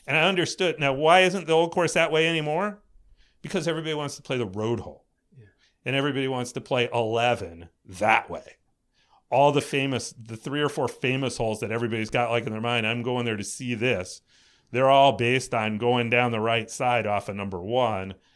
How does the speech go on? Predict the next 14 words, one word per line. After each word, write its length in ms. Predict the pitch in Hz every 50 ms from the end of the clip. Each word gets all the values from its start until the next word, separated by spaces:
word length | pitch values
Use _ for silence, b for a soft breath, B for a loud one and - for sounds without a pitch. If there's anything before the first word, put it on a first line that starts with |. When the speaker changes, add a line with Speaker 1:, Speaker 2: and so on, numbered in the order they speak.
| _ _ _ _ _
Speaker 1:
and 160 | - 101 107 107
coming 340 | - - 113 110 107 107
back 340 | 101 113 110 117 117 - -
up 120 | 101 - -
the 100 | 104 101
right 280 | 104 101 101 95 95
side, 320 | - - 101 95 95 92 90
going, 240 | 101 101 98 92 92 - _
coming 280 | - - 120 107 101 95
back 300 | 101 101 101 104 101 -
up 140 | 95 - -
seventeen 440 | - 110 98 95 95 - - 98 85
and 120 | 85 92
eighteen. 340 | 110 135 120 - - - _